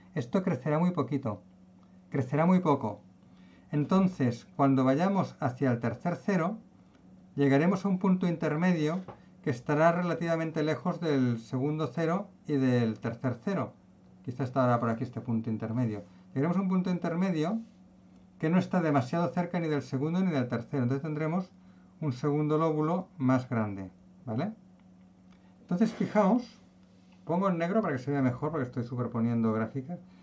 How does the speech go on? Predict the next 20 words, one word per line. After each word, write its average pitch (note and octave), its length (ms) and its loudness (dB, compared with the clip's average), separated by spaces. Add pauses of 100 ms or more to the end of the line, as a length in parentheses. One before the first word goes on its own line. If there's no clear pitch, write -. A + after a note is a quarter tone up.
(400)
Fijaos G3 560 0 (2250)
cómo D#3+ 560 6
el C#3 220 6
lóbulo G3+ 400 6
que G3+ 80 0
está F3+ 260 0
comprendido E3+ 880 2
entre B2+ 380 4
ce-, - 300 -8
entre B2 480 4
nulos D3+ 460 6
o A#2+ 100 -2
ceros E3 460 2 (260)
muy F#3+ 280 8
próximos F3 760 2 (560)
es E3+ 200 4
muy G3+ 220 10
pequeño F3+ 560 4 (760)
porque E3+ 340 2
no F3+ 400 8